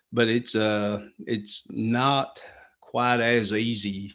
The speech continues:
to raise animals, and certainly not to raise a well finished. So an animal that, uh,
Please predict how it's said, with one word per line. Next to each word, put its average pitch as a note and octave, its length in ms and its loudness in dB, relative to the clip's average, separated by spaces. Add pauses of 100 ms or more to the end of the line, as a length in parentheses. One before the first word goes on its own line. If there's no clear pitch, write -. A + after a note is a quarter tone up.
(100)
to A2 120 -4
raise A2 480 -2
animals, G#2 500 -2
and G2+ 160 -2
certainly D#3+ 320 4
not A#2+ 300 -2
to A2 80 -8
raise G#2+ 540 -2
a G2+ 540 -2 (680)
well A2+ 480 2
finished. F2+ 760 -6
So G#2+ 160 0
an G2+ 80 -2
animal A2 480 2
that, G2 340 -4
uh, G2 440 -2